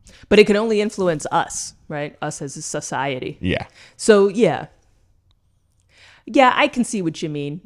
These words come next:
Speaker 1: I definitely agree with that. I, I believe that, you know,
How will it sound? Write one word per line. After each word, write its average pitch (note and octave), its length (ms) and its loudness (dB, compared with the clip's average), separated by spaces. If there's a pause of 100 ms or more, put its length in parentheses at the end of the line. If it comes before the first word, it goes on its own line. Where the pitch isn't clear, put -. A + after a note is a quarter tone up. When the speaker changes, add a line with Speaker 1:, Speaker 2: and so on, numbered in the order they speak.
Speaker 1:
I F3+ 140 -2
definitely D3+ 840 -6
agree D#3+ 280 -4
with D3 160 -6
that. - 340 -12 (300)
I, F3+ 200 2
I E3+ 80 2
believe F#3+ 540 0
that, D#3 380 -6 (220)
you E3 120 -6
know, C3 340 -8